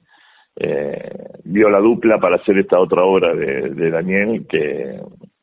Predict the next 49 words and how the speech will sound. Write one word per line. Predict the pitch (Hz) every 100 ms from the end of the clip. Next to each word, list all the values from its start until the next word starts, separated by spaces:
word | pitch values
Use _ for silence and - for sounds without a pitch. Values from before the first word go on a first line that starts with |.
| - - -
tiene | 95 90
mucho | 95 98 87
de | 78
humor | 82 82
negro, | 90 90 82 80
de |
policial, | 78 - 80 - 92 95 95 104 - - _ _
y | - 82 -
que | 78 78 82 78
realmente | 78 104 110 110 107 95
está, | 92 90 87 80 78
está | - 92
muy | 101 98
bien | 95
lograda. | 85 87 92 90 87 82 78 76 - - - -
La | 90
verdad | 101
que |
estamos | 113 98 98
felices | 90 95 98 87
todos | 95 95
con, | 78 80 76 78
con | -
el | 85
resultado. | 80 82 - 80 69 69 69 - _ _ _ _ _ -
Sabes | 98
que | 98
yo | 87
antes | 101 101
de | 95
estrenar, | - 98 107 110
le | 110 95 87
hablaba | 95 101 95
con |
mi | 95
mujer, | 95 101
que | 98
también | 90 98
es | 98
actriz, | 87 87 113
y | 101
digo, | 95 92 87 85 - _ _ _ _ -
no | 104 123
sé | 147
por | 127 98
qué | 110
tengo | 135 127
la | 98
sensación, | 90 - - 123 123